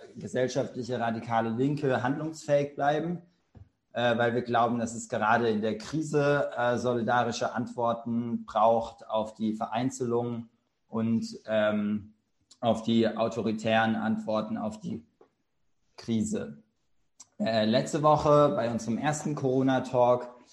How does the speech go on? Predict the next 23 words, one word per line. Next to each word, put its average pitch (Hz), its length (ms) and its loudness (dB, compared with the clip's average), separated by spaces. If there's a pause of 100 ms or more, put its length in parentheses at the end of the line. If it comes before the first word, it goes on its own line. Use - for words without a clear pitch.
(360)
haben 113 440 0
wir 113 720 4
mit 113 240 0
AktivistInnen 131 1080 0
aus 117 360 -6
den 113 180 0
Kampffeldern 120 760 0
Gesundheit, 127 800 0
Feminismus 127 680 -2
und 110 160 -8
Recht 113 240 -8
auf 104 160 -12
Stadt - 320 -6
gesprochen. 151 800 -2 (420)
Und 113 300 0 (480)
dabei 117 240 0
wurde 127 160 4
schon 120 300 2
klar, 123 420 6
dass, 127 320 0
äh, 117 340 0
der 117 280 -4
Kapitalismus, 131 1200 0